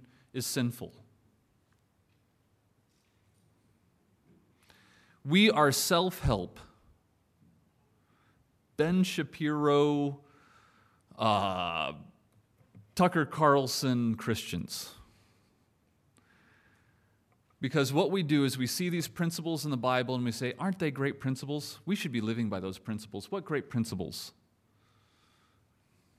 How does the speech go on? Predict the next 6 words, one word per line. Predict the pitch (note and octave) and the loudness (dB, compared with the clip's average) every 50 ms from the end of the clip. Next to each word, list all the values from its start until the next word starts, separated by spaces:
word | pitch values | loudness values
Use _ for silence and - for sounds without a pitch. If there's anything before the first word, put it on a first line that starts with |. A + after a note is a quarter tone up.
| _ _ - - _ _ - - - - _ _ _ _ _ _ - - _ _ _ _ _ _ _ _ _ _ _ _ _ _ _ _ - - _ _ _ _ _ _ _ _ _ _ _ _ _ _ _ _ - | _ _ -20 -20 _ _ -20 -20 -20 -20 _ _ _ _ _ _ -20 -20 _ _ _ _ _ _ _ _ _ _ _ _ _ _ _ _ -20 -20 _ _ _ _ _ _ _ _ _ _ _ _ _ _ _ _ -4
We | C#3 D#3+ F3+ | 0 2 4
are | D#3+ C3+ A#2+ | 4 4 2
Christians, | - - - - D#3+ C#3 - - - - - E2+ - - - - - - - - - _ _ _ _ _ _ _ _ _ _ _ _ _ _ _ _ _ _ _ _ | 0 -4 -4 -2 -2 -2 -2 -6 -10 -10 -10 -10 -10 -10 -14 -16 -16 -18 -18 -20 -20 _ _ _ _ _ _ _ _ _ _ _ _ _ _ _ _ _ _ _ _
which | - A2+ G#2+ - A#2+ | -10 -10 -8 -4 0
means | B2 A2+ A2 G#2 G#2+ F#2+ | 2 2 2 0 -2 -4
this. | F#2+ F#2 - - - - - - | -4 -4 -4 -6 -8 -12 -12 -12